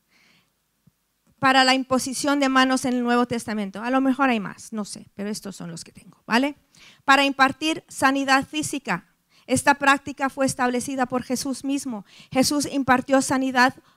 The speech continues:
por la imposición de manos. Lucas cuatro cuarenta. Y hay muchos versículos, vamos a leer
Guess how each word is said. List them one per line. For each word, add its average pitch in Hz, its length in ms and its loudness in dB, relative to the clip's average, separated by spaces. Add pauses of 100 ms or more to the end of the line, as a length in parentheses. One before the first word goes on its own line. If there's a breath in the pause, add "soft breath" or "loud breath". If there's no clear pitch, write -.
(180)
por 269 200 6
la 277 120 0
imposición 262 600 -2
de 247 100 0
manos. 269 440 2
Lucas 285 380 0
cuatro 277 380 0
cuarenta. 247 500 -2 (240 soft breath)
Y 269 100 0
hay 330 160 6
muchos 359 460 -2
versículos, 285 640 -4
vamos 277 280 -4
a 240 120 -2
leer 247 260 -4